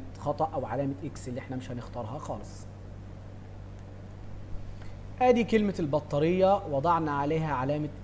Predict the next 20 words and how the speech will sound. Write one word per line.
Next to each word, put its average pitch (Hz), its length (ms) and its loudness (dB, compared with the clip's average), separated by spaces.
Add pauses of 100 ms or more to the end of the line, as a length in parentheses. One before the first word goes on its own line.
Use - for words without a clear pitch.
(160)
خطأ 151 300 -4
اللي 131 180 -2
احنا 127 180 -6
مش - 160 -6
هنختارها. 139 600 4 (1000)
هننتقل 156 420 6
إلى 269 180 8
المجموعة 185 520 6
الخامسة 175 680 2 (720)
من 147 140 0
أسئلة 175 400 6
صندوق 147 440 0
الكلمات. 139 680 2 (180)
السؤال 135 480 -4
خمسة، 151 480 0 (1600)
أكمل 247 360 6
الفراغ 180 640 8
بما 151 240 0
هو 170 260 4
مناسب 170 580 2